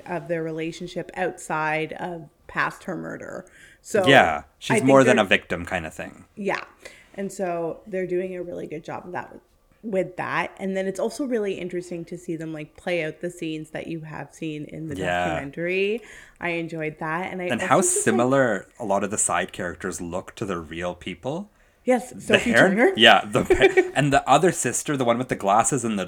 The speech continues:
Speaker 2: like, stringy
Speaker 1: Yeah.
Speaker 2: hair. I'm like, "You look exactly like the actual person."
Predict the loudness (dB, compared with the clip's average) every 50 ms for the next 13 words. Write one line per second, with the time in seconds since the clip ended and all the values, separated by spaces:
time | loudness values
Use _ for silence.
0 | -4 -4 -6 -6 -6 -10 -10 -8 -8 -4 -2 0 2 2 2 2 4 4 4 4
1 | 4 2 2 0 0 -2 -2 -4 -8 -20 _ -4 0 2 2 2 4 4 2 2
2 | 2 2 4 6 8 8 8 8 4 2 4 2 2 0 0 0 4 6 4 4
3 | 4 2 0 0 0 2 2 2 2 2 2 -2 -4 -6 -8 -12 -16 -16